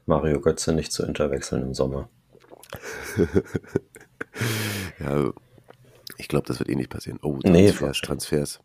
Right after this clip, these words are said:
Speaker 2: Das
Speaker 1: Mhm.
Speaker 2: können wir eig-, können, eigentlich können wir, müssen wir keine Sommerpause machen, sondern können wir so Transfer-Updates machen, oder? Serie Amore Transfer-Updates.
Speaker 1: Um Gottes Willen.
Speaker 2: In gelben Poloshirts.
Speaker 1: Ja,
Speaker 2: Nehmen
Speaker 1: das
Speaker 2: wir das dann für euch auf.
Speaker 1: <laughs> Mit, mit den neuen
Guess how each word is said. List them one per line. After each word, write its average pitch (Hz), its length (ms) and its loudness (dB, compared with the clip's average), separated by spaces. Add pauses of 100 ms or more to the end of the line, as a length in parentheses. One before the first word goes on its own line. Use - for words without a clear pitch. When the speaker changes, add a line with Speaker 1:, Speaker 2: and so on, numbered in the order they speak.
(100)
Speaker 2:
Das 69 220 -2
Speaker 1:
Mhm. 71 40 -4
Speaker 2:
können 78 140 0
wir 73 80 2
eig-, 82 220 -2
können, - 180 -6
eigentlich 95 260 2
können 85 180 4
wir, 80 160 6
müssen 82 220 -2
wir 87 60 2
keine 82 200 2
Sommerpause 90 440 2
machen, 87 200 2
sondern 78 220 -4
können 80 140 -2
wir 78 60 0
so - 100 -4
Transfer-Updates - 960 -2
machen, 69 240 2
oder? 90 240 -2
Serie 82 320 6
Amore 85 340 2
Transfer-Updates. - 1040 0
Speaker 1:
Um 78 200 0
Gottes - 380 -2
Willen. 73 300 -4 (720)
Speaker 2:
In 87 120 4
gelben 85 300 6
Poloshirts. 78 720 0 (300)
Speaker 1:
Ja, 76 200 4 (280)
Speaker 2:
Nehmen 82 120 4
Speaker 1:
das 85 140 6
Speaker 2:
wir 80 60 6
das 78 140 -2
dann 85 140 4
für - 140 4
euch 73 140 2
auf. 73 260 -2 (360)
Speaker 1:
<laughs> - 40 0 (1200)
Mit, 80 260 0
mit 85 160 0
den 80 140 6
neuen 80 420 6